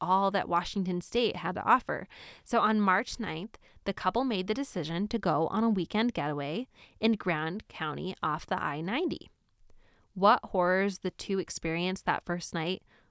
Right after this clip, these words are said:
we may never know. But what is known is that the night ended in murder. Edward Smith's body was found in a gravel pit.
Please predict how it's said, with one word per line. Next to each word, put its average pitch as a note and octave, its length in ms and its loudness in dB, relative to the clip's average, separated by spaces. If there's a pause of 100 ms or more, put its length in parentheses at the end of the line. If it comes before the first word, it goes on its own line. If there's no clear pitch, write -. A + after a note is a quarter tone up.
(160)
we G3+ 160 2
may G#3 160 2
never F#3 280 0
know. D3+ 300 -4 (260)
But F3+ 120 8
what F#3 160 6
is G#3 260 4
known D3+ 360 -2 (140)
is F#3+ 100 0
that G3 140 2
the G3 60 0
night F#3 320 0
ended F3+ 280 0
in F3+ 140 0
murder. D3 400 -4 (680)
Edward A#3 340 6 (180)
Smith's - 380 0
body D#3+ 380 4
was E3 200 -4
found F3+ 280 0
in F#3+ 100 0
a F3 60 0
gravel E3 400 0
pit. - 300 -8